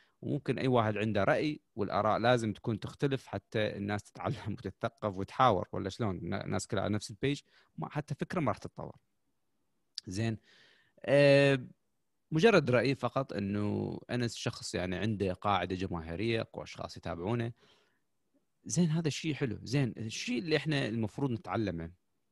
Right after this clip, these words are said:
مو من أنس، لكن نتعلمه من طبيعة الحياة، إنه شلون نقدر نوصل ال-، ال-، ال-، الفكرة مالتنا بدون ما،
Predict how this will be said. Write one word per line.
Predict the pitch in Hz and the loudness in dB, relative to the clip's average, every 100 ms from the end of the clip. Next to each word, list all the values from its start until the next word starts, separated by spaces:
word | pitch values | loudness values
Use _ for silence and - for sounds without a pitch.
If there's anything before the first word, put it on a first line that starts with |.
| _ _ - | _ _ -4
مو | 170 | 0
من | 143 92 | 0 0
أنس، | 95 - 95 | -4 -6 -10
لكن | 104 | -8
نتعلمه | 98 107 120 104 | -2 0 0 0
من | 98 - | -2 -4
طبيعة | - 107 110 107 | -6 0 0 0
الحياة، | 101 95 92 92 - _ _ _ _ _ _ _ _ _ _ - | -4 -2 -2 -4 -10 _ _ _ _ _ _ _ _ _ _ -6
إنه | 120 110 | -2 -2
شلون | 101 196 226 | -2 0 0
نقدر | 220 180 143 135 | 2 2 2 2
نوصل | 120 135 - 131 | 2 0 0 -2
ال-، | 107 _ 95 | -4 _ -8
ال-، | 95 90 87 78 58 - - - - | -6 -4 -4 -4 -6 -10 -12 -12 -12
ال-، | - - - | -14 -14 -16
الفكرة | - 165 165 | -8 -4 0
مالتنا | 123 107 131 139 | 4 4 4 2
بدون | 110 98 110 185 165 | -2 0 6 6 8
ما، | 143 139 139 | 6 6 4